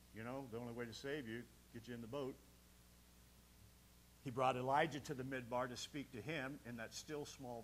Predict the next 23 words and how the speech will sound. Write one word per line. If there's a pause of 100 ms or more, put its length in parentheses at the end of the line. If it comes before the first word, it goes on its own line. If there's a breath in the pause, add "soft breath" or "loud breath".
voice. (1700)
And
he
speaks
to
us (320)
in
the
wilderness
too. (2250)
So
what's
it
about
wildernesses
that
make
it
a
place
of
God
speaking?